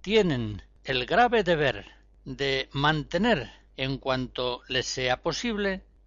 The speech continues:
relaciones frecuentes con los profesores y los directores de las escuelas, de las catequesis, de los demás centros en los que sus hijos se están formando.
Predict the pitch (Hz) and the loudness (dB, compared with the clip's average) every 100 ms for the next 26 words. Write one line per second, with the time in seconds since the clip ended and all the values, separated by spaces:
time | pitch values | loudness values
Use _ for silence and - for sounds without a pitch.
0 | _ 131 151 156 151 - 254 240 151 117 | _ -4 -2 0 0 -2 0 2 2 -2
1 | - - - - - 139 135 254 240 170 | -8 -10 -14 -20 -10 -6 0 2 2 0
2 | 139 - - 123 123 123 - 185 165 180 | -4 -4 -4 -4 -4 -6 -4 -2 2 2
3 | - 254 214 123 - - - - 139 143 | 4 2 2 0 -6 -12 -14 -6 -2 0
4 | 135 - 127 160 214 170 - 220 208 190 | 0 -6 -6 0 0 0 0 2 2 0
5 | - - _ _ - 139 135 208 190 - | -4 -16 _ _ -2 0 -2 -4 -8 -2
6 | 180 165 165 151 - - - - 123 131 | 0 2 2 0 -10 -14 -20 -8 -2 -2
7 | 117 - 175 190 180 160 - 170 156 - | -2 0 0 0 0 0 0 -6 -8 -10
8 | - _ _ - 151 160 151 185 202 - | -16 _ _ -4 0 2 2 4 2 2
9 | 240 220 208 185 - 147 139 - - 135 | 2 2 2 0 0 0 -2 -4 -2 -2
10 | 123 - 156 143 214 170 196 - - - | -2 -6 -6 -4 -4 -2 -2 -2 -8 -14
11 | - 156 - - 131 131 - - 151 143 | -4 -4 -2 -2 -2 -4 -10 -2 0 2
12 | 143 120 107 98 - | 2 2 -2 -8 -10